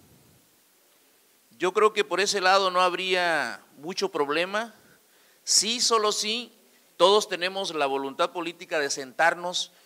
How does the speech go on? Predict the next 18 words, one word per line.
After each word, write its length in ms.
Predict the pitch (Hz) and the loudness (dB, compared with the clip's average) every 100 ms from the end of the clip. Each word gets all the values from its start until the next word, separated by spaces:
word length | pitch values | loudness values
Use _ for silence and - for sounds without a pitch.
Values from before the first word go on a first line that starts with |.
| _ _ _ _ _ - | _ _ _ _ _ -16
y 80 | 127 | -12
como 240 | 127 123 | -8 -4
los 200 | 127 127 | -4 -4
tiempos 440 | 175 190 185 175 | -4 -4 -6 -6
se 480 | - - - - 127 | -4 -4 -4 -6 -6
queman 420 | 175 196 180 156 | -6 -2 -2 -4
aceleradamente, 1120 | 135 123 - 135 135 170 170 156 160 160 208 - | -6 -8 -8 -4 2 2 2 0 -4 -6 -10 -10
entonces 360 | 120 113 147 151 | -12 -6 -6 -6
también 260 | 156 156 | -8 -8
nosotros 460 | 170 156 139 165 143 | -6 -8 -8 -10 -10
meterle, 560 | 127 117 151 185 143 107 _ _ _ _ _ _ - | -10 0 2 2 -2 -8 _ _ _ _ _ _ -20
este, 760 | 110 - - 123 120 117 110 | -14 -12 -12 -10 -8 -8 -8
compromiso, 880 | - 139 143 143 180 190 180 233 - _ _ _ _ _ _ - | -4 -4 0 0 0 0 0 -2 -6 _ _ _ _ _ _ -8
dedicación 840 | 131 131 143 143 170 185 220 220 _ _ _ _ - | -6 -2 -2 0 0 0 -2 -6 _ _ _ _ -8
y 120 | 143 | -4
producción 760 | - 156 147 - - 208 233 196 | 2 4 4 0 2 2 2 -4
de 180 | 147 | -8
propuestas. 800 | - 135 - 240 - 104 - - | -6 -4 0 0 0 -6 -8 -14